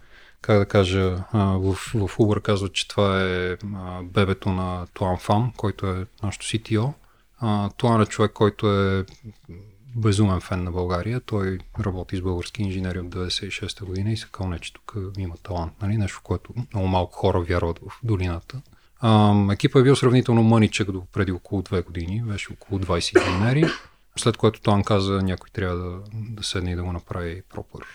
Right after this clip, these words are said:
Както каза той, self-sustainable, healthy, а, сайт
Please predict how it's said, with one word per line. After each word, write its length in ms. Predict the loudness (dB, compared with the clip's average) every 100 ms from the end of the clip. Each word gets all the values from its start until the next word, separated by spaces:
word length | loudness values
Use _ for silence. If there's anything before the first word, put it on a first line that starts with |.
| -20 _ _ _ -14
Както 240 | -12 -10
каза 240 | -4 -2 -2
той, 140 | -2
self-sustainable, 1120 | 0 -2 -2 -4 -6 0 2 2 0 -4 -4
healthy, 460 | -4 -4 -8 -16 -16 -18 _
а, 160 | -12 -10 -10 -8
сайт 340 | -4 -4 -6